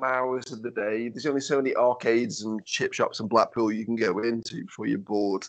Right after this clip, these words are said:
And, yeah, we got kicked out, and the girls e-, exchanged numbers. And, like, I remember my, yeah, myself and Leanne walking around Blackpool going, "Are we really gonna go to this random couple's, like,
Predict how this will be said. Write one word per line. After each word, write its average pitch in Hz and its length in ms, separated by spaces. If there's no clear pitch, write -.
And, 135 540
yeah, 196 200
we 156 140
got 147 180
kicked - 300
out, 185 360
and 139 240
the 131 60
girls 139 340
e-, 131 100
exchanged 127 540
numbers. 151 560
And, 117 320
like, 143 160
I 127 40
remember 202 280
my, 147 240
yeah, 131 160
myself 151 540
and 139 100
Leanne 147 280
walking 123 320
around 120 200
Blackpool 117 440
going, 113 260
"Are - 100
we 427 60
really 427 360
gonna 320 160
go 240 160
to 247 140
this 117 260
random 131 320
couple's, 127 800
like, 127 280